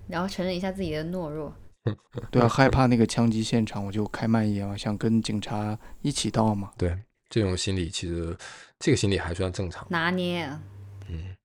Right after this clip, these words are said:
Speaker 2: 嗯。
Speaker 3: 呃，肖恩已经被他说服了，已经。
Speaker 2: <laughs> 是。
Speaker 3: 关于这把步枪啊，Jeremy 的这个律师则声称，当时步枪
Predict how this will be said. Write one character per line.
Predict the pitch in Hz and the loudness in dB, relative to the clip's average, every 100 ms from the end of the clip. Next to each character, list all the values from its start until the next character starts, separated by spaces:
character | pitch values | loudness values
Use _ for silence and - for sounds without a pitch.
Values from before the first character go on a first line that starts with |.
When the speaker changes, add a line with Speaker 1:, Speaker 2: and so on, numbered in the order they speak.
| _ _ - - 120 | _ _ -20 -14 -8
Speaker 2:
嗯。 | 104 104 110 139 - | -6 -6 -8 -12 -12
Speaker 3:
呃， | 85 82 80 | -8 -6 -6
肖 | 82 98 95 | -2 0 2
恩 | 95 | 0
已 | |
经 | 82 85 | -2 -2
被 | 85 | -2
他 | 82 | -4
说 | 82 87 | -4 -4
服 | 78 - - | -6 -10 -10
了， | |
已 | 78 | -12
经。 | - - 277 262 - - | -12 4 6 6 2 -4
Speaker 2:
<laughs> | 440 - - - | -4 -4 -8 -12
是。 | - - 120 - - - - _ | -10 -6 -6 -6 -14 -16 -20 _
Speaker 3:
关 | - 131 | 6 6
于 | |
这 | 151 151 | 8 6
把 | - | 4
步 | - | 2
枪 | 123 - 127 | 2 4 4
啊， | 95 80 | 4 0
Jeremy | - 113 117 92 | 0 2 4 2
的 | 90 | 0
这 | |
个 | 92 | 0
律 | 95 110 | 2 2
师 | 85 - 104 92 | 2 2 2 0
则 | - 90 87 - | -2 -2 -2 -4
声 | - 101 | -2 -2
称， | - 104 104 - _ | 0 -2 -2 -10 _
当 | - 123 143 | 0 2 4
时 | - 98 | 4 0
步 | - 127 95 | -2 -4 -2
枪 | - 117 104 | 0 2 2